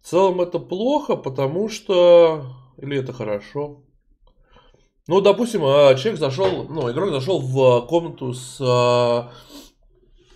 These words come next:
ну, грубо говоря, с низкой температурой. Э, в случае, если у нас будет отдельный компонент, мы передаем новые по-, показатели температуры туда. Он, соответственно, говорит о том, что температура понижена,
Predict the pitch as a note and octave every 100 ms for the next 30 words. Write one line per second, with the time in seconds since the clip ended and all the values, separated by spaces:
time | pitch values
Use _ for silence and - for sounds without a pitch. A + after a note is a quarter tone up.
0 | - A3+ F3 D3+ B2+ D#3 - - C#3 C#3+
1 | C#3+ C3 B2 - _ _ _ _ _ _
2 | _ - _ C3 C3 B2+ B2+ A#3 A#3 G3
3 | G3+ F3 F3 D3+ E3+ D3+ D3+ G3 F#3+ D#3+
4 | D3+ B2 A2+ G#2 C#3 E3 C3 - - _
5 | _ _ _ _ _ _ _ _ _ _
6 | _ _ - E3+ D3 F#3 E3+ F3+ D#3 C3+
7 | D3 C3 D3+ D3+ D3+ C3+ C3+ C#3+ B2+ C3
8 | B2+ B2+ D#3 F3+ A3+ - _ _ _ _
9 | _ _ _ - E3+ F3+ D3+ F3 - C3+
10 | G#2+ G2 - - _ _ _ _ _ _
11 | _ _ _ _ _ _ _ _ _ _
12 | _ _ _ _ - B2+ D3+ E3+ E3 D#3+
13 | D#3 B2+ - B2 B2+ B2+ C#3 F#3 C3+ C3
14 | A2+ A2 G#2+ B2 D3+ A3+